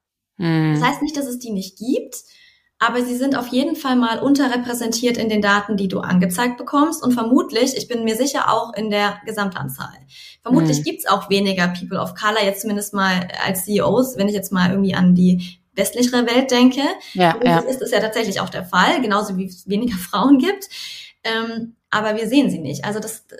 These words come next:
Speaker 2: das, also die, diese allgemein-, also diese, diese komplette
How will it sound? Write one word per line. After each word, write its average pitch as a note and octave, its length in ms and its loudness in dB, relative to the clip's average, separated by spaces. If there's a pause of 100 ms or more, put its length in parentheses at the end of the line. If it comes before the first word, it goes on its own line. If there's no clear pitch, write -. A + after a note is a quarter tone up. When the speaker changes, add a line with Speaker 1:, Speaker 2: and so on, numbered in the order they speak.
(140)
Speaker 2:
das, G#3+ 180 -18
also A3 160 -6 (180)
die, B3 140 -10
diese A#3+ 220 -6
allgemein-, A#3 580 -4
also B3 180 -2
diese, B3+ 300 -2 (480)
diese G#3+ 200 -6
komplette A#3+ 760 -4